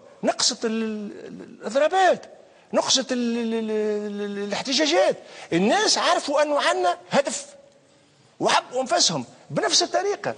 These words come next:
إذا كان عنا ت-، تاريخ انتخابات، راهو مش فقط تاريخ نبعثوه هكا ونحطوه هكا،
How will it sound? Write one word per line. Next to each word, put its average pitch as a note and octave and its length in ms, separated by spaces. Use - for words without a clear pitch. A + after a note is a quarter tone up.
إذا C#3+ 120
كان A#3+ 160
عنا C4 320
ت-، - 60
تاريخ F#3+ 480
انتخابات، A3 440
راهو C#4+ 100
مش E4 140
فقط E4 300
تاريخ A#3 260
نبعثوه G#3+ 460
هكا G3 240
ونحطوه D#3+ 520
هكا، E3+ 240